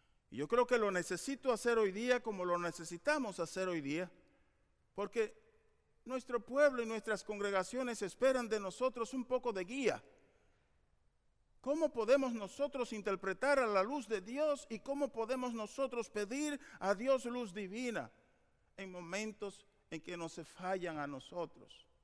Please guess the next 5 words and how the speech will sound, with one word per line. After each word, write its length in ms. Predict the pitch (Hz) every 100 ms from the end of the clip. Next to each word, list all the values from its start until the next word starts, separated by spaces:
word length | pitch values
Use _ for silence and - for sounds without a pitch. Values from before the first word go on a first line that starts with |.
| _ _ _ _ -
las 160 | 131
personas 880 | - 156 127 180 185 165 139 - - _ _ _ _
de 160 | 147
más 320 | 160 175 185 -
alturas 840 | 151 135 - 170 139 113 107